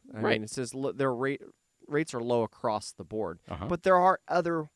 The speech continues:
Speaker 1: ways you can go about this in perhaps a more tax-efficient way. You know, trying to get that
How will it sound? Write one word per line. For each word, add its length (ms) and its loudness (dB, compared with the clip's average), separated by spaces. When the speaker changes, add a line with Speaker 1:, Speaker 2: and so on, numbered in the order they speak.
Speaker 1:
ways 360 0
you 60 -12
can 120 -8
go 120 -2
about 280 0
this 220 -6
in 160 -2
perhaps 400 -6
a 20 -6
more 240 -2
tax-efficient 800 -8
way. 240 -6
You 60 -6
know, 60 -4
trying 180 -2
to 80 -2
get 220 -6
that 240 0